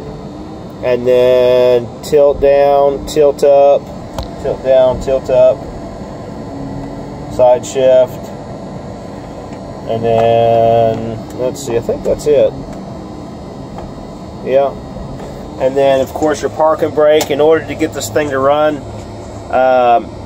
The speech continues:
you gotta start it and let it sit for a minute, let it go through its functions.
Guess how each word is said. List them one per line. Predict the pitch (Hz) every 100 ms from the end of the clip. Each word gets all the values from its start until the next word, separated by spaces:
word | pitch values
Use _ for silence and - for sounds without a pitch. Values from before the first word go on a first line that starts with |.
| -
you | 131
gotta | 143 143 139 123 - - - - -
start | - 160 151 156
it | 151
and | 139
let | 135
it | 117
sit | - 170 160
for | 165
a | 151
minute, | 151 151
let | 135
it | 120
go | 131 127
through | -
its | 123 -
functions. | 143 143 - 139 135 -